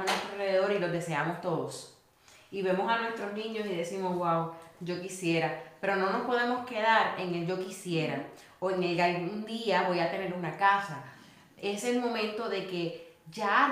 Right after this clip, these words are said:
rompamos con las estigmas, rompamos con las expectativas negativas y vamos a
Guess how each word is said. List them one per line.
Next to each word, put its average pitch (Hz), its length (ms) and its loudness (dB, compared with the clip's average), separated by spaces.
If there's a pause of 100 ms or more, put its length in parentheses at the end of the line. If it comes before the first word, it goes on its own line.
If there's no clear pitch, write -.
rompamos 247 600 0
con 254 180 -2
las 226 220 -4
estigmas, 180 480 -2
rompamos 196 480 -2
con 302 180 0
las 220 220 0
expectativas 190 560 -2
negativas 190 580 0 (340)
y 226 100 -4
vamos 240 280 4
a 311 80 4